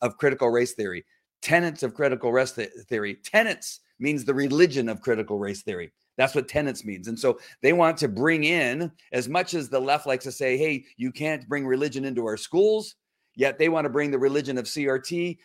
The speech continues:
the C-, the religion of, uh, diversity, equity, and inclusion, the religion of, um, uh, uh, social justice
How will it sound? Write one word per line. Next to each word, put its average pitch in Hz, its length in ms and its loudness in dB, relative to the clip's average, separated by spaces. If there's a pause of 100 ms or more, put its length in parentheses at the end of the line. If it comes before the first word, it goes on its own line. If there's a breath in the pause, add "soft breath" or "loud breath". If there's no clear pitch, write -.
(120)
the 117 80 -4
C-, 143 280 -4
the 127 200 2
religion 139 520 0
of, 123 420 0
uh, 113 200 -2 (100)
diversity, 135 520 -2
equity, 139 240 -2
and 120 120 -2
inclusion, 165 520 0 (280 soft breath)
the 127 100 4
religion 143 560 2
of, 139 420 4 (240)
um, 104 640 -6
uh, 98 260 -10 (460)
uh, 101 160 -16 (100)
social 147 720 2
justice 156 720 0